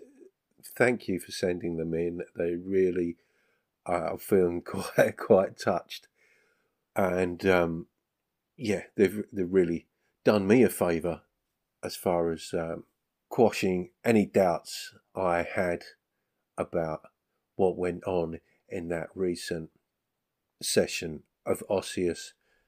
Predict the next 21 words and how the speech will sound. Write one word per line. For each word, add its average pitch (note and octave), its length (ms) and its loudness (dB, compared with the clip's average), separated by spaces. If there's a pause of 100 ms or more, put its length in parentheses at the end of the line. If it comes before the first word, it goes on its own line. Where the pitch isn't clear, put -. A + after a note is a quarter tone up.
(180)
And, F#2+ 240 2
uh, G2 180 0 (180)
thank G#2 240 4
you, F#2+ 100 -2
Colin, F#2+ 400 4 (220)
for - 160 -8
dedicating F2+ 800 2 (300)
an F2+ 120 -2
episode F#2 640 -2 (220)
to G2+ 220 -2
Osseous. F#2+ 520 -2 (520)
And E2+ 420 -4 (760)
I G#2+ 100 -4
hope G#2 360 0
you F#2+ 120 0
know F2 400 2 (340)
that F2+ 180 0
even F#2+ 480 -2 (400)
if - 360 -2 (100)
I F2+ 160 2
did, F2 400 0